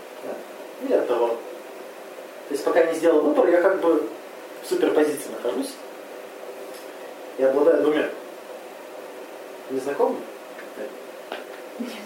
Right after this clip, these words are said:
Speaker 2: Не знаком.
Speaker 1: В этот момент суперпозиции. Так же и в жизни человек сидит и думает, что пока он не выбрал, все возможности,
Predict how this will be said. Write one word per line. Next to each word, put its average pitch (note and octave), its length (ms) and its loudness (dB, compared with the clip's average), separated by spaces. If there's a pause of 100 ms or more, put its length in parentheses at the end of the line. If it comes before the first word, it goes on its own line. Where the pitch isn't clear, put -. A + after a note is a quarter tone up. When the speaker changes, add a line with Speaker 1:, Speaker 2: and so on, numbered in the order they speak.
(220)
Speaker 2:
Не - 140 -4
знаком. - 200 -4 (1900)
Speaker 1:
В C3 80 2
этот - 200 2
момент C#3 260 -4
суперпозиции. B2+ 680 0 (160)
Так - 180 0
же D3+ 120 0
и - 20 2
в - 40 0
жизни A#2+ 280 2
человек - 240 -4 (160)
сидит C#4 160 0 (1040)
и - 40 -2
думает, - 260 4
что - 100 0
пока - 220 4
он C#3 100 4
не C#3+ 80 2
выбрал, - 380 6 (720)
все F#3 260 6
возможности, D3 640 2